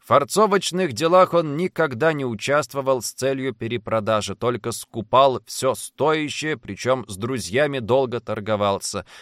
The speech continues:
но, сторговавшись, платил сразу все до копейки. Никогда никому не бывал должен и в долг не давал. А над заработком Белого и приобретенных через него друзей посмеивался, называя их крохоборами и тряпичниками.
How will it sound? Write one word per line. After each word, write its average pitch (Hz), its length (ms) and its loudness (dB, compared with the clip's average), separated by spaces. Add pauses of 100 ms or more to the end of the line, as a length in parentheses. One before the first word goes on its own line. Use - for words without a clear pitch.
(100)
но, 139 200 0
сторговавшись, 135 1000 4 (100)
платил 127 440 -2
сразу 143 580 2
все 135 240 0
до 127 140 -2
копейки. 107 640 -4 (200)
Никогда 113 1000 -2
никому 101 800 -4 (300)
не 143 160 0
бывал 135 400 2
должен 107 520 0
и 143 180 -4
в 101 80 -4
долг 127 360 2
не 110 120 -8
давал. 82 380 -8 (640)
А 123 140 4
над 160 180 2
заработком 190 680 2
Белого 170 560 6
и 110 180 -8
приобретенных 131 920 0
через 135 340 -8
него 131 280 0
друзей 117 420 -2
посмеивался, 160 1160 -8
называя 117 520 -2
их - 120 -10
крохоборами 110 760 0
и 95 40 -8
тряпичниками. - 880 -18